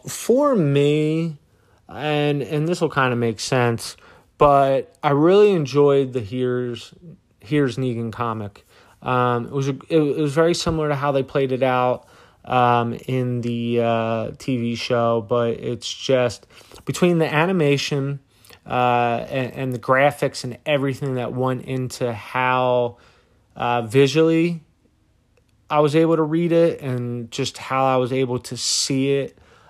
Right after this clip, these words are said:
Um, really appreciate that as a comic book fan, a graphic novel fan, but also, you know, there's, I've always enjoyed Negan. Um, I thought he was just a character that, like, had a lot more going on.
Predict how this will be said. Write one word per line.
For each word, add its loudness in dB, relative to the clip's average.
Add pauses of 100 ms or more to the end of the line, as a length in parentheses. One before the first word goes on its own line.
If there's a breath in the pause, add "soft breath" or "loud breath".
(120 soft breath)
Um, -2 (280)
really 0
appreciate -6
that -2
as -4
a -18
comic -10
book -4
fan, -4 (360 soft breath)
a -8
graphic -4
novel 0
fan, -4 (320 loud breath)
but 6
also, 4
you -2
know, -2
there's, -8 (180)
I've -4
always 2
enjoyed -4
Negan. -8 (340 soft breath)
Um, -8
I -10
thought 0
he -6
was -4
just -10
a -20
character -2
that, -6
like, -6
had -4
a -4
lot -4
more -8
going -8
on. -6